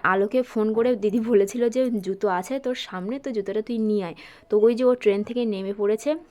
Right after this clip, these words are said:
নিয়ে জুতোটা খবর কাগজে একটা মুড়িয়ে নিয়েছে, নিয়ে আসছে। আর এরকম মানে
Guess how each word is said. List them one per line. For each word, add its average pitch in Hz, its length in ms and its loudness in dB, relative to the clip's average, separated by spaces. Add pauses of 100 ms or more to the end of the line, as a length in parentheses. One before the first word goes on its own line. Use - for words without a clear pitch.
(140)
নিয়ে 202 380 -4
জুতোটা 190 400 -6
খবর 185 340 -8
কাগজে 214 340 -6
একটা 226 200 -2
মুড়িয়ে 202 320 2
নিয়েছে, 202 340 -2
নিয়ে 208 180 -4
আসছে। 175 440 -8 (400)
আর 196 180 2
এরকম 214 400 4 (320)
মানে 220 380 0